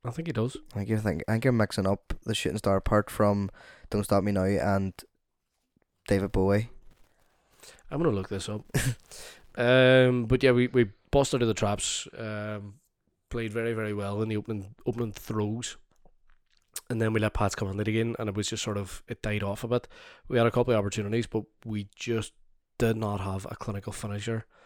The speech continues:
Speaker 1: um, on, on the park.
Speaker 2: Yeah, that, that has to, surely, I mean, I'm sure it is, but that has to be, um,
Speaker 1: It's a priority.
Speaker 2: in the
Speaker 1: In the
Speaker 2: off-season, it
Speaker 1: off-season,
Speaker 2: has to
Speaker 1: it has to
Speaker 2: be
Speaker 1: be a priority.
Speaker 2: El numero uno, look.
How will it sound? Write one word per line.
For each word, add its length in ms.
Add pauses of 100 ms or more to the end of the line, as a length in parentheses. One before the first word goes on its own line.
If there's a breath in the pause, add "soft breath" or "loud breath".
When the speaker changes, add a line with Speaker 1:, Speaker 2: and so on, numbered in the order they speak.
(460 soft breath)
Speaker 1:
um, 680 (480)
on, 320 (140)
on 80
the 60
park. 300
Speaker 2:
Yeah, 180
that, 420
that 240
has 260
to, 180
surely, 400
I 80
mean, 140
I'm 60
sure 280
it 60
is, 220
but 180
that 160
has 160
to 140
be, 340 (680 soft breath)
um, 580 (180 loud breath)
Speaker 1:
It's 140
a 40
priority. 500 (280)
Speaker 2:
in 60
the 80
Speaker 1:
In 120
the 140
Speaker 2:
off-season, 240
it 20 (120)
Speaker 1:
off-season, 40
Speaker 2:
has 180
to 100
Speaker 1:
it 40
has 120
to 40
Speaker 2:
be 60
Speaker 1:
be 40
a 40
priority. 420
Speaker 2:
El 160
numero 420
uno, 240
look. 360